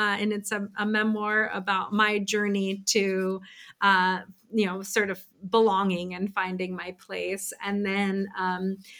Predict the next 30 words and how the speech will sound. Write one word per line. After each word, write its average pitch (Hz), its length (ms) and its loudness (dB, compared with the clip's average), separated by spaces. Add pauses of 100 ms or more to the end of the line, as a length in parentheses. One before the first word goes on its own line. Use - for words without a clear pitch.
(160)
the 220 120 8
young 226 260 8
adult 214 360 2
version, 190 460 2
which 185 240 0
is, 180 380 -2
uh, 180 200 -2
Wolf 214 440 0
Girl, 202 520 -4 (300)
Finding 208 460 4
Myself 185 500 -2
in 185 100 -6
the 180 100 -2
Wild. 175 600 -6
So, 208 600 -2
uh, 196 280 0
I 202 260 0
really 226 280 4
encourage 208 440 0
everyone 190 500 0
to 196 140 -2
read 240 320 2
those 220 480 2
or 180 300 -4
listen 240 520 0
to 240 100 -4
those. 202 460 -2
They're 196 280 -4
available 190 800 -6 (140)
anywhere 190 800 0